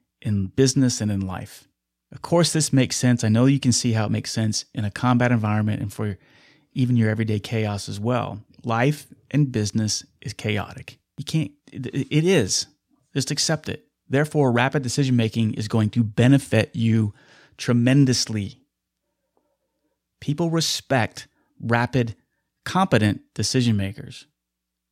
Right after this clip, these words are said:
You know, historically, we've been taught that we must do analytical decision-making. Everything you see in business class, in college, in school, in, in life, we think, "Okay, let's be smart about this.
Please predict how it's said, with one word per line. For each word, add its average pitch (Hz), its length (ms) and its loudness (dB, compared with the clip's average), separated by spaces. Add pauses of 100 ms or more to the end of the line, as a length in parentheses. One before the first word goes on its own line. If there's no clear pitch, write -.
(480)
You 131 100 -2
know, 131 60 2
historically, 156 460 2
we've 131 180 4
been 117 160 4
taught - 560 0 (800)
that 113 140 0
we 120 100 6
must 127 300 2
do 117 220 4 (100)
analytical 131 460 4
decision-making. 104 640 0
Everything 165 360 2
you 160 60 2
see 120 380 2
in 104 180 0
business 131 340 2
class, 127 400 0
in 98 120 -6
college, 117 340 0
in 107 300 -2
school, 147 520 2
in, 101 240 0
in 101 160 -2
life, 139 420 2
we 113 60 -2
think, 104 300 -6
"Okay, 107 260 -6 (460)
let's - 120 -6
be - 80 -4
smart 139 280 2
about 135 240 0
this. 123 280 -2